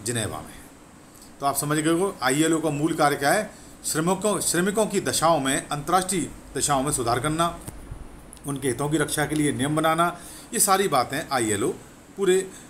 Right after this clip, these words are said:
वैश्विक स्तर पर देखता है। अब आए आईएमओ, International Maritime Organization, अर्थात अंतर्राष्ट्रीय समुद्री संगठन। ये क्या कार्य करता है?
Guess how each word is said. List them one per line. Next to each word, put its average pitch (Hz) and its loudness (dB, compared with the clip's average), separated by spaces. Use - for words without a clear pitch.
वैश्विक 165 2
स्तर 117 -4
पर 185 -4
देखता - -12
है। - -16
अब 175 0
आए 180 4
आईएमओ, 143 2
International 170 0
Maritime 175 2
Organization, 110 -2
अर्थात 190 0
अंतर्राष्ट्रीय 143 0
समुद्री 127 -2
संगठन। 101 -4
ये 202 0
क्या 170 4
कार्य 120 0
करता 98 -4
है? 139 -4